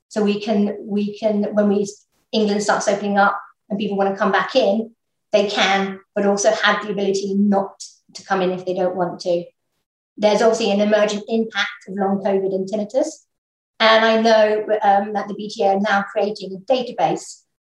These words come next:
of urgent E N T referral procedures in the N H S. So hopefully then if you, if you're in, I don't know, Cornwall and you suddenly get distress from tinnitus,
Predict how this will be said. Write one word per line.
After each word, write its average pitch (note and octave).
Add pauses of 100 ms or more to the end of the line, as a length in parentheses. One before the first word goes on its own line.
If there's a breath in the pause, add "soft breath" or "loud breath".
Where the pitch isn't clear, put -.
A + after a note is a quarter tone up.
(140)
of G3+
urgent A3
E G3+
N G3+
T G#3
referral F#3+
procedures F3
in F#3
the F#3+
N F#3+
H F3+
S. E3+ (200)
So A3
hopefully G#3 (300)
then G3
if G3+
you, G3+ (140)
if G3+
you're G3
in, G3
I F#3+
don't G3+
know, G3 (600)
Cornwall A#3
and G3+
you F#3+
suddenly G3
get -
distress -
from G3+
tinnitus, G#3